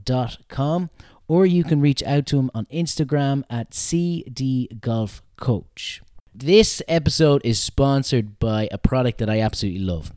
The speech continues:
It is called Spoonful Botanical. So I've been using this product for the last six months, and I just want to give you a little background on the product itself. This is an all-natural homemade food product that helps with inflammation and age recovery.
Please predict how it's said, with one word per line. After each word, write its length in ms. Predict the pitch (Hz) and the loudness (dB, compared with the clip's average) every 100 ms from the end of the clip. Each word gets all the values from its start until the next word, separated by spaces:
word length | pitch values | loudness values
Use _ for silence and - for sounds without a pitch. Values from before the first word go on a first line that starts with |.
| - | -14
It 80 | 101 | -6
is 140 | 95 - | -6 -2
called 360 | 113 101 92 | 0 0 0
Spoonful 920 | - - 135 135 131 117 - 113 104 | -4 -2 2 4 2 -2 -4 -2 -2
Botanical. 580 | 90 90 - 127 117 - - - - - - - - - - | -6 -10 -4 0 0 -4 -20 -20 -20 -20 -20 -20 -20 -20 -6
So 280 | - 143 135 | 2 4 6
I've 140 | 160 | 6
been 100 | 175 | 6
using 240 | 175 151 147 | 6 4 4
this 80 | |
product 280 | - 139 131 | 6 6 6
for 120 | - | 2
the 80 | 113 | -4
last 600 | 113 113 110 104 - - | -2 -2 -2 -2 -4 -6
six 460 | - - 131 - - | -6 0 -2 -2 -6
months, 500 | 98 104 95 90 - | -2 -2 -2 -4 -4
and 100 | 107 | -2
I 40 | 110 | -2
just 120 | - | 0
want 140 | 143 | 0
to 40 | 127 | 0
give 140 | 123 | 0
you 80 | 113 | 0
a 40 | |
little 100 | 107 | -2
background 500 | 82 110 107 113 101 | -2 -2 -2 -4 -4
on 60 | 95 | -4
the 80 | 92 | -4
product 320 | 101 92 90 | -4 -4 -10
itself. 400 | - - 87 - - | -14 -10 -10 -10 -2
This 140 | 165 175 | 0 2
is 120 | 143 | 0
an 80 | 135 | 0
all-natural 720 | 151 165 147 139 135 - 117 | 2 2 2 2 -2 -4 -4
homemade 560 | - 139 139 127 113 104 | -2 0 2 4 2 0
food 300 | 123 117 - | 0 2 2
product 400 | 104 101 92 - - - - | -2 -4 -8 -14 -20 -20 -8
that 100 | 101 | 0
helps 260 | 127 120 | 0 0
with 140 | 110 104 | -2 -2
inflammation 600 | 127 120 113 107 104 104 95 | -2 -2 0 0 -2 -4 -6
and 100 | 95 | -8
age 280 | 98 98 92 | -4 -6 -6
recovery. 520 | 90 98 87 82 - | -8 -8 -6 -8 -12